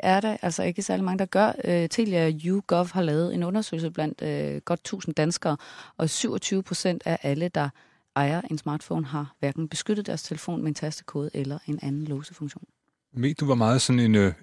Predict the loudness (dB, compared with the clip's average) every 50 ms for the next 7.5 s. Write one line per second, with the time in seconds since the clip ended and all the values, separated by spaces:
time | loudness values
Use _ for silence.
0 | _ _ 0 2 2 2 2 0 0 0 2 2 2 2 2 2 4 4 4 2
1 | 0 -2 0 2 2 2 4 2 2 2 0 -6 -6 -2 -2 -2 -2 -2 -2 -2
2 | -2 -2 -2 -6 -10 _ -2 0 4 4 4 4 4 2 2 2 0 2 4 4
3 | 6 6 6 6 4 2 2 2 -2 0 2 4 4 4 4 4 2 2 2 0
4 | 0 0 2 4 4 4 4 0 -2 0 2 2 2 2 0 -4 -10 -12 _ _
5 | 0 2 4 4 2 4 6 6 6 6 4 4 4 4 4 4 2 0 0 2
6 | 2 2 2 0 -2 -2 -2 0 2 2 2 2 0 -4 -2 0 2 2 2 0
7 | 0 -2 -4 -4 -2 0 0 2 0 0